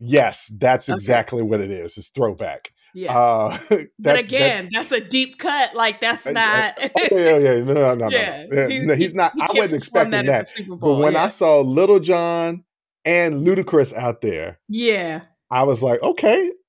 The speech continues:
Speaker 1: y'all gonna
Speaker 2: Yeah.
Speaker 1: drop Lovers and Friends?"
Speaker 2: Yeah,
Speaker 1: No, but
Speaker 2: at
Speaker 1: they
Speaker 2: least
Speaker 1: didn't.
Speaker 2: give us the beat. At least give us the beat and, like, you know, a little bit of it,
Speaker 1: <laughs> A,
Speaker 2: you
Speaker 1: a
Speaker 2: know?
Speaker 1: little, little sway, 'cause he sure enough was swaying,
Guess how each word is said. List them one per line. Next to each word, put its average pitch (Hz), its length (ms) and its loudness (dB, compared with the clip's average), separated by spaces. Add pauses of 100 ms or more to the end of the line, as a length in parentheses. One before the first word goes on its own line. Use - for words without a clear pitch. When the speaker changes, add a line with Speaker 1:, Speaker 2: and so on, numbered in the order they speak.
Speaker 1:
y'all 160 280 0
gonna 185 120 -2
Speaker 2:
Yeah. 170 60 -2
Speaker 1:
drop 180 220 2
Lovers 202 260 2
and 202 120 -2
Friends?" 415 560 -6
Speaker 2:
Yeah, 415 220 -6
Speaker 1:
No, - 60 0
but 480 100 2
Speaker 2:
at 302 40 4
Speaker 1:
they 381 60 0
Speaker 2:
least 453 120 2
Speaker 1:
didn't. - 140 2
Speaker 2:
give 330 140 -2
us 302 120 -4
the 240 100 -6
beat. 320 420 -4 (120)
At 262 80 -4
least 370 280 -4
give 311 120 -4
us 294 120 -4
the 254 120 -8
beat 285 440 -4
and, 220 220 -6
like, 202 280 -8 (440)
you - 60 2
know, 262 200 2
a 247 60 0
little 339 240 0
bit 220 200 -2
of 190 260 -4
it, 202 200 -2
Speaker 1:
<laughs> - 40 -4
A, - 60 -12
Speaker 2:
you 151 80 -6
Speaker 1:
a 139 60 6
Speaker 2:
know? 143 100 4
Speaker 1:
little, 160 280 6
little 160 260 4
sway, 175 320 0
'cause 147 160 -4
he 190 160 2
sure 208 640 4
enough 190 500 0
was 151 340 2
swaying, 185 760 0